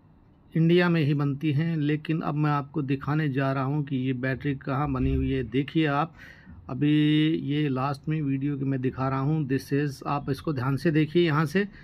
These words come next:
this is made in Malaysia है दोस्तों। ये, ये बैटरी मलेशिया की बनी हुई है, देखिए, made in Malaysia। छोटे छोटे देशों में,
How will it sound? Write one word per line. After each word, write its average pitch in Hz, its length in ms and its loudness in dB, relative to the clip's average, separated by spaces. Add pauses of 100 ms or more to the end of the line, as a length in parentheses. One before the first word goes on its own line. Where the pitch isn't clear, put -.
(300)
this 156 220 0
is 185 140 -2
made 165 420 4
in 185 260 0 (100)
Malaysia 147 460 2
है 127 180 -2
दोस्तों। 110 400 -10
ये, 147 220 -12 (640)
ये 170 280 4
बैटरी 160 800 2 (460)
मलेशिया 180 680 4
की 185 180 2
बनी 143 260 2
हुई 117 240 -2
है, 110 120 -6
देखिए, 107 380 -12 (720)
made 160 360 4
in 220 120 2 (280)
Malaysia। 120 720 -4 (640)
छोटे 254 260 -2
छोटे 180 240 0
देशों 151 340 -2
में, 147 340 -2